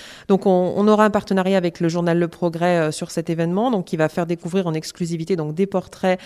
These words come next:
euh, tout au long de la semaine du huit mars, alors sur, par, euh, par thématique. Donc, on aura les résistantes, les premières femmes politiques, et cetera.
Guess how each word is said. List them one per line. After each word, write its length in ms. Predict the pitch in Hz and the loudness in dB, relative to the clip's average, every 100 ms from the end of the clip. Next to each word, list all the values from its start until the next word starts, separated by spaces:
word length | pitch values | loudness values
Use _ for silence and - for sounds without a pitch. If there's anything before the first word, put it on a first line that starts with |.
| - - - | -14 -20 -6
euh, 100 | 160 | -4
tout 220 | 160 208 | -4 -2
au 40 | |
long 100 | 202 | -2
de 60 | 185 | 0
la 80 | 170 | -2
semaine 260 | 180 180 | -2 -2
du 80 | 175 | -2
huit 140 | 165 165 | -2 0
mars, 260 | 214 330 | 0 0
alors 220 | 170 151 | 0 -2
sur, 280 | - - 180 160 | -4 -8 -8 -4
par, 200 | 165 156 | -4 -2
euh, 100 | 151 | -2
par 180 | 165 | -4
thématique. 520 | - 180 165 - 180 226 | -2 0 0 -2 -4 -2
Donc, 200 | 165 156 | -4 -4
on 40 | |
aura 140 | 151 | -4
les 80 | 151 | -2
résistantes, 680 | 143 147 156 - 160 160 170 | -2 -4 -6 -6 -4 -2 -4
les 60 | 160 | -6
premières 320 | - 156 147 | -6 -6 -4
femmes 200 | 160 160 | -6 -4
politiques, 480 | 160 147 - 185 190 | -4 -6 -6 -6 -4
et 80 | 156 | -6
cetera. 460 | 160 160 151 180 | -6 -4 -2 -4